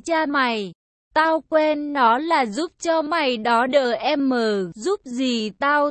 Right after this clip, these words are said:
thì mày nghiền nó đúng không? Mà mày dám làm quen nó không? Đéo dám đúng không?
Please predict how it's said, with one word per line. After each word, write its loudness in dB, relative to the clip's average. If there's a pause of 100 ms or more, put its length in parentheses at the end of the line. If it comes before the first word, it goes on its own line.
thì -2
mày 0
nghiền -2
nó 2
đúng -4
không? 0
Mà -2
mày 0
dám -2
làm -2
quen 2
nó 4
không? 0
Đéo -2
dám 0
đúng -2
không? -2